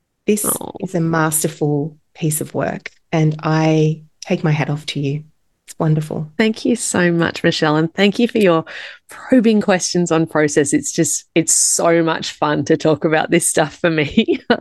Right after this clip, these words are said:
Speaker 1: It
Speaker 2: So
Speaker 1: is,
Speaker 2: thank
Speaker 1: and
Speaker 2: you so much.
Speaker 1: It's a pleasure. You've sent us down so many rabbit holes. I feel like the show notes are going to be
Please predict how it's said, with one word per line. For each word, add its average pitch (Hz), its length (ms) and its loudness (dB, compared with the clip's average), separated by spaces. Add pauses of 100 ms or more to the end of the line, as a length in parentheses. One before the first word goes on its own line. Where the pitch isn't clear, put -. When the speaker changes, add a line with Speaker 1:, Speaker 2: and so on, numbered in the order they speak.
Speaker 1:
It 381 120 0
Speaker 2:
So 202 80 2
Speaker 1:
is, 208 180 0
Speaker 2:
thank - 220 0
Speaker 1:
and - 80 -4
Speaker 2:
you 165 100 4
so 160 280 2
much. - 380 -2 (120)
Speaker 1:
It's - 220 -8
a 247 60 0
pleasure. 254 440 2
You've 190 200 0
sent 240 300 -2
us 285 140 -2
down 202 280 2
so 208 340 2
many 208 220 4
rabbit 170 300 0
holes. 160 340 2
I - 80 0
feel 214 240 0
like 220 160 -2
the 214 60 -6
show 196 280 0
notes 196 300 0
are 202 40 -4
going 170 240 0
to 165 80 -8
be 160 200 0